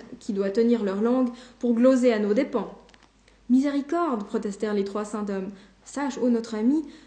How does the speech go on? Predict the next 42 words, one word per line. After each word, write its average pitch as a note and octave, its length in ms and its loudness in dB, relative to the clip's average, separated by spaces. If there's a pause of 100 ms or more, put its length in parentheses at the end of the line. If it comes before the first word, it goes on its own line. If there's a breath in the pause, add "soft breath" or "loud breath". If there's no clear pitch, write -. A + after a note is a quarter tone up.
(140 loud breath)
que - 80 2
nous B3 140 10
n'avions G#3 320 4
nullement B3+ 340 8
l'intention A3+ 500 -2
de G#3 80 2
t'offenser A3 500 -4
en C#4 100 -2
parlant G#3 260 -4
de G3+ 100 0
la F#3+ 160 -2
sorte. F3 400 -12 (420 soft breath)
Considère B3+ 480 0
que A#3+ 80 0
notre G#3 280 -4
tête D4+ 380 -4
est G#3 180 -6
entre F3+ 280 -12
tes C#4 160 -6
mains. » F#3+ 240 -2 (960 loud breath)
Les A#3 120 2
trois D4+ 220 -6
pucelles C4+ 420 -2
éclatèrent B3+ 520 -2
de G#3 80 -2
rire A3+ 260 2
en G3 60 -4
les G3 180 2
écoutant A#3+ 480 -2
et A#3 80 -4
s'empressèrent C#4 540 -2
de G#3 80 -2
conclure A#3+ 360 -2
la F#3+ 120 -6
paix C#4+ 200 -6
entre A3+ 260 -6
leurs A#3+ 120 0
nouveaux B3+ 420 0
hôtes A#3 240 2
et - 120 -2
le B3+ 80 6
portefaix. B3 540 -6